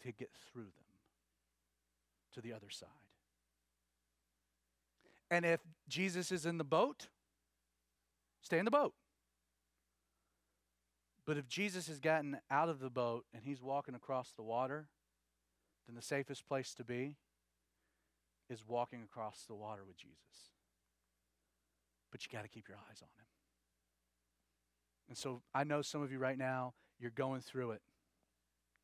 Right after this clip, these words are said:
Whether it's this financial crisis that we're kind of in the, the beginning phases of feeling, and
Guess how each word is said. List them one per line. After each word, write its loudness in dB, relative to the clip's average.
Whether 2
it's -4
this -6
financial -2
crisis -2
that -6
we're -8
kind -2
of -4
in -10
the, -10
the -8
beginning -4
phases -6
of -12
feeling, -6
and -10